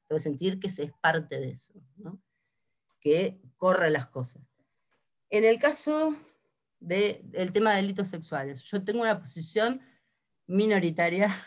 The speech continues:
<laughs> absolutamente minoritaria. Em, esto que les decía,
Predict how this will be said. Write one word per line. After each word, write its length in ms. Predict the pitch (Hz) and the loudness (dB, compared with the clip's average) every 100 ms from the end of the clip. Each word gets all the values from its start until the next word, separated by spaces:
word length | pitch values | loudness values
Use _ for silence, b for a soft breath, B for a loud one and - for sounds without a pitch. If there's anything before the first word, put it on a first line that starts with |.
| - - | -14 -4
<laughs> 1200 | 196 - 247 - - _ _ _ _ _ _ - | -2 0 -2 -4 -8 _ _ _ _ _ _ -10
absolutamente 800 | 160 - 233 240 208 190 185 | -8 2 2 2 -2 0 0
minoritaria. 840 | 156 151 151 147 156 180 185 208 220 b b b b _ _ _ _ _ _ | -2 -2 -2 -4 -4 -4 -2 -4 -6 b b b b _ _ _ _ _ _
Em, 1080 | 185 185 185 180 175 175 175 175 170 175 165 - _ _ _ | 2 6 8 8 8 8 4 -2 -4 -6 -8 -14 _ _ _
esto 260 | 277 285 269 | 2 2 2
que 160 | 233 | 2
les 140 | 214 208 | 4 6
decía, 760 | 208 202 - 196 180 214 233 | 4 2 -2 0 2 0 -4